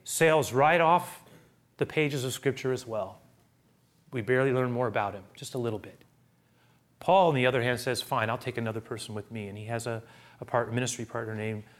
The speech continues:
Silvanus, Silvanus in the Greek, Silas, as he's often referred to in the Bible. And he says, "Silas and I will go by land this time, and we will revisit the churches, and we'll go westward from Antioch." You can see that where they're going.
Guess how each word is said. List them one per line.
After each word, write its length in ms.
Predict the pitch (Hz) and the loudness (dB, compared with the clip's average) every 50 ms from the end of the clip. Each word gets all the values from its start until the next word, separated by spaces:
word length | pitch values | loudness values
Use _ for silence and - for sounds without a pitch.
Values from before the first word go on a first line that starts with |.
| _ _ _ _ _ | _ _ _ _ _
Silvanus, 1000 | - - - - - - - 123 117 110 95 104 113 113 120 123 123 123 127 123 - | -10 -8 -6 -4 -4 -2 0 0 0 0 2 2 0 0 2 0 0 -2 -4 -4 -4
Silvanus 840 | - - - - - - 110 101 98 110 117 120 113 113 113 - - | -4 -4 -4 -8 -8 -8 -8 -8 -6 -4 -2 -2 -2 -2 -4 -4 -6
in 80 | 110 | -8
the 60 | 101 | -8
Greek, 320 | 101 - 110 113 113 113 113 | -8 -6 -4 -4 -4 -4 -6
Silas, 920 | - - - - 120 110 113 110 113 117 113 117 - - - - - - _ _ _ _ _ _ _ _ _ _ | -10 -10 -4 -2 0 0 0 0 -2 -6 -6 -6 -6 -6 -8 -8 -12 -16 _ _ _ _ _ _ _ _ _ _
as 80 | - 107 | -14 -12
he's 140 | 107 95 123 | -10 -6 -4
often 300 | 110 110 107 - 113 107 | -4 -4 -4 -4 -8 -8
referred 320 | 104 - - 110 107 101 | -8 -4 -2 -2 -2 -2
to 60 | 104 | -4
in 60 | 107 | -6
the 80 | 104 101 | -6 -6
Bible. 480 | 92 110 107 107 104 104 107 104 101 - _ _ _ _ _ _ _ _ _ _ - | -4 -4 -4 -4 -4 -6 -8 -10 -10 -12 _ _ _ _ _ _ _ _ _ _ -10
And 60 | - | -8
he 40 | 117 | -8
says, 220 | 110 - 127 104 - | -4 -4 -4 -2 -2
"Silas 420 | - 135 127 135 143 139 - - | 0 2 2 2 2 0 -2 -4
and 100 | 123 107 | -4 -4
I 280 | 110 110 110 110 113 110 - - - - - - | -2 -2 -2 -2 -4 -8 -14 -20 -20 -20 -12 -6
will 100 | 123 110 | -6 -4
go 160 | 101 117 113 | 0 0 0
by 200 | 104 113 107 107 | 2 2 2 2
land 400 | 104 104 107 101 101 98 95 98 92 | 2 0 -2 -2 -4 -8 -12 -14 -16
this 140 | - 101 - | -14 -12 -12
time, 360 | - - - 113 113 113 113 - _ _ _ _ _ - - | -12 -10 -10 -10 -10 -12 -14 -18 _ _ _ _ _ -14 -6
and 80 | - 107 | -4 -2
we 100 | 113 131 | 0 2
will 120 | 131 123 | 2 2
revisit 400 | 110 123 127 113 117 117 107 117 | 2 0 0 0 -2 -2 -4 -4
the 80 | 110 110 | -8 -8
churches, 380 | - - - 113 101 101 92 104 | -6 -2 -2 -2 -2 -2 -8 -8
and 100 | 101 104 | -6 -6
we'll 80 | 113 | -2
go 100 | 113 127 | 0 0
westward 520 | 120 104 107 104 - - - - 95 98 - | 0 0 -2 -4 -4 -6 -10 -8 -10 -12 -10
from 160 | - 107 98 | -12 -12 -10
Antioch." 500 | 101 98 98 104 107 98 104 - - - - | -10 -10 -8 -8 -10 -10 -12 -14 -16 -18 -16
You 60 | 104 | -16
can 100 | - - | -14 -12
see 200 | - - 117 101 | -10 -8 -6 -6
that 140 | 101 95 - - _ | -6 -8 -10 -14 _
where 80 | - 113 | -10 -8
they're 140 | 101 101 98 | -6 -6 -8
going. 320 | 95 - 101 95 95 104 | -6 -8 -10 -10 -12 -16